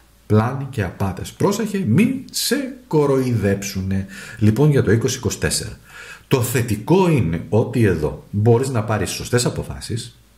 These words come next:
Το θετικό είναι ότι έχεις ευλογία. Όλοι έχουμε ευλογία, αλλά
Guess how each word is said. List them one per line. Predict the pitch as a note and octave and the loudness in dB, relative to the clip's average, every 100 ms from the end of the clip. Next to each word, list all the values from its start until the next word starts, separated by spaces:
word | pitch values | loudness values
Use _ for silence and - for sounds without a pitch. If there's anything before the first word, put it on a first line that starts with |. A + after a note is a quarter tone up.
| _ - - - D#3 | _ -20 -16 -14 -6
Το | - | 0
θετικό | - G2 G#2 B2+ C3+ | 0 0 0 4 4
είναι | C3 | 4
ότι | A2+ | 4
έχεις | D3+ - | 2 2
ευλογία. | D#3 G2+ D2 C#2 C2+ - _ _ _ _ _ | 0 0 -2 -6 -12 -16 _ _ _ _ _
Όλοι | A#2+ F#3 C3 | 2 4 2
έχουμε | G#2+ G2+ | 2 -2
ευλογία, | D#2 D2+ D2+ F#2+ | -2 -2 0 2
αλλά | G#2 G2+ | 2 0